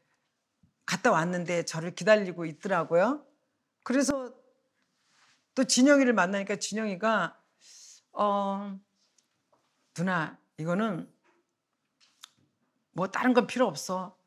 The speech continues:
누나들 넷이 그 조명 쫙 받으면서 넷이 딱 서 있다가 손 하나 쫙 올리고 아, 이것만 넷이 똑같이 하면은 완전히 전율이 막 흐를 거야." 막 이래서 음,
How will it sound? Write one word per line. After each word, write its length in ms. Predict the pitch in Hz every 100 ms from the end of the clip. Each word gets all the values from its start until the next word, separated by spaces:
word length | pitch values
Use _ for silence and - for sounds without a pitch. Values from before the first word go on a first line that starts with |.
| _
누나들 420 | 160 190 196 202 165
넷이 580 | 160 165 233 214 165 - _ _ _ _ _ _ _ -
그 300 | 196 180 -
조명 420 | - 202 226 226 -
쫙 520 | - - - - -
받으면서 400 | 233 208 196 190
넷이 360 | 175 190 190 -
딱 180 | - 214
서 160 | - 233
있다가 320 | - 185 196
손 200 | - 262
하나 220 | 247 254 - _
쫙 340 | - - 240 247
올리고 720 | 226 196 208 233 190 - - - - - _ _ -
아, 1080 | 330 339 330 302 302 294 294 294 302 - 269
이것만 380 | 247 277 254 226
넷이 220 | 240 247 -
똑같이 360 | - 294 285
하면은 520 | 233 214 247 240 196 -
완전히 340 | 185 220 233 226
전율이 500 | 175 196 254 247 240
막 300 | 190 175 _ _ - 233 -
흐를 260 | 302 294 -
거야." 220 | 208 190
막 200 | 170 135 135 156 - - 226
이래서 580 | 269 277 311 311 180 - - - - - _ - - 294 _ _ _ _ - 240
음, 300 | 311 339